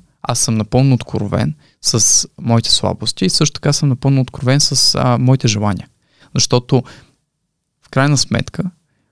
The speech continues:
когато ти влагаш толкова много усилия, желание, пот и време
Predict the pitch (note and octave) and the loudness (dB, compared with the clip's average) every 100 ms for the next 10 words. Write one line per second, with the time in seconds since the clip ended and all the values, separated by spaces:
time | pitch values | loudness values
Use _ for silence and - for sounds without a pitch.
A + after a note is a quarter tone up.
0 | _ - A2 B2+ - B2+ C#3 A2+ A#2 A2+ | _ -2 0 0 -2 -2 0 2 0 0
1 | G#2+ - A#2+ A#2 B2 A#2 A2+ G2+ - G2+ | -4 -2 -2 0 0 0 0 -2 -2 -2
2 | G#2 G2 G#2 G#2+ G#2 G2+ - - A2 G#2+ | -2 -2 -2 -2 -2 -2 -6 -8 -6 -6
3 | A2+ G#2 G#2+ - | -4 -2 0 -2